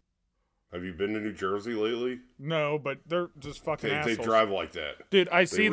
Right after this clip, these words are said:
Speaker 1: really
Speaker 2: way
Speaker 1: do.
Speaker 2: they fucking do their hair, then jump into the ocean, and they wonder why their shit's all fucked up.
Speaker 1: Well, I don't know anything about that, but I know, uh,
Speaker 2: You know how much
Speaker 1: I've
Speaker 2: chemicals
Speaker 1: never
Speaker 2: they're all fucking breathing in and shit? This is coming
Speaker 1: Yeah.
Speaker 2: from a man who does tobacco, and I'm sitting there like,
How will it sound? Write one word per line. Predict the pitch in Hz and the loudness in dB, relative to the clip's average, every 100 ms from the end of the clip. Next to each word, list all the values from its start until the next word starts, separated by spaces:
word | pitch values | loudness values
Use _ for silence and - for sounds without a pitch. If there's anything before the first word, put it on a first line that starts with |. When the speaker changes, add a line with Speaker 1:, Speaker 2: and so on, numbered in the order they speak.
| 196 | 6
Speaker 1:
really | 190 | 6
Speaker 2:
way | 185 | 4
Speaker 1:
do. | |
Speaker 2:
they | 180 | 2
fucking | 165 180 170 165 | 2 0 0 -2
do | 165 | 0
their | 151 139 | 0 2
hair, | 160 151 | 2 2
then | 127 117 | 0 -2
jump | 147 135 | -4 -2
into | 135 139 | -4 -4
the | 127 123 | 0 0
ocean, | 131 127 - 98 | 0 -4 -8 -8
and | 101 104 | -8 -6
they | |
wonder | 110 117 117 | -6 -6 -4
why | 113 | -6
their | 107 98 | -6 -8
shit's | - 147 104 | -4 -6 -4
all | 98 | -10
fucked | - 92 - 98 | -10 -14 -12 -12
up. | 85 _ _ _ _ _ _ _ _ _ _ _ - | -14 _ _ _ _ _ _ _ _ _ _ _ -2
Speaker 1:
Well, | 139 143 135 - _ _ - - | 2 4 2 -2 _ _ -20 -4
I | 113 | 2
don't | 151 160 135 | 4 2 2
know | 131 131 123 | 4 4 2
anything | 117 110 113 | 0 -2 -2
about | 95 85 92 | 0 -2 0
that, | 101 92 | -2 0
but | 95 | 0
I | 95 | 0
know, | 104 98 95 | 0 2 2
uh, | 87 73 | 0 0
Speaker 2:
You | 202 | -2
know | 214 | 0
how | |
much | 190 208 | 2 2
Speaker 1:
I've | 202 | 4
Speaker 2:
chemicals | 175 185 185 185 175 | 2 2 2 0 0
Speaker 1:
never | 170 | 0
Speaker 2:
they're | 175 | 0
all | 180 | 0
fucking | - 185 170 156 | 0 -4 -4 -6
breathing | 147 170 170 170 | -2 -2 -2 -6
in | 165 170 | -6 -8
and | 170 | -10
shit? | - 180 175 - _ _ _ _ _ _ _ _ | -8 -6 -6 -8 _ _ _ _ _ _ _ _
This | 220 254 | -8 -6
is | |
coming | 214 226 | 0 4
Speaker 1:
Yeah. | 208 | 4
Speaker 2:
from | 202 | 2
a | 175 | -2
man | 180 180 | -4 -4
who | 160 | -2
does | 160 151 | -4 -4
tobacco, | 110 120 170 151 90 78 76 | -8 -6 -6 -8 -12 -14 -12
and | 135 139 | -8 -6
I'm | 156 | -6
sitting | 165 151 139 | -6 -8 -6
there | 135 131 | -6 -6
like, | 123 110 | -8 -10